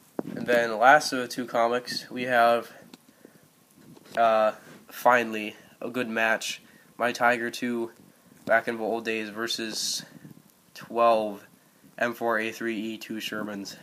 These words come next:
Mm, some fun right there. And then overpowered moves. And this is a little bit of a joke from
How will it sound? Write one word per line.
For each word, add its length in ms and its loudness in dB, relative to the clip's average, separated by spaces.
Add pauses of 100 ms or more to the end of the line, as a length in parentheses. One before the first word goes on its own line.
(600)
Mm, 200 -10
some 160 -8
fun 200 -6
right 160 -8
there. 300 -6 (920)
And 80 -6
then 140 0
overpowered 640 6
moves. 540 -4 (1500)
And 180 6
this 160 -2
is 60 -4
a 20 -2
little 160 0
bit 140 4
of 100 0
a 60 -4
joke 300 2
from 500 0